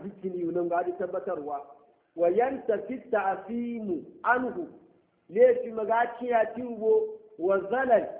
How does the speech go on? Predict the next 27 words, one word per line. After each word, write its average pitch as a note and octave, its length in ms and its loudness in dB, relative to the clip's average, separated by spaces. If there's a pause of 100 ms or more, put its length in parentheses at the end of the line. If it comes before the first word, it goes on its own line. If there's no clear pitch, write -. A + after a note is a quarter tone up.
(100)
lefi G#3+ 320 4
magaci G3+ 420 -4 (140)
wale A3 280 6 (140)
da - 60 -6
cikin A3 300 -10
magaci G#3 340 -2 (140)
wale G#3 280 0
wato E3 540 -4 (460)
ala F#3+ 380 4
za G3+ 100 0
a F3+ 80 0
wabe F#3+ 400 6
lefi G#3+ 420 4
magaci E3 520 -4
cikin G3+ 220 -6
za E3+ 120 -4
wucin D#3 220 -12 (920)
tun G#3 180 -2
ya F3 60 -4
ga D3+ 140 -6
wayo D3+ 280 -2 (760)
والخطأ F#3+ 540 -6
والإقرار E3 800 -4
والنسيان D#3+ 920 -4
أسقطه D#3+ 600 -8
معبودنا D#3+ 500 -6
الرحمن، D#3 640 -8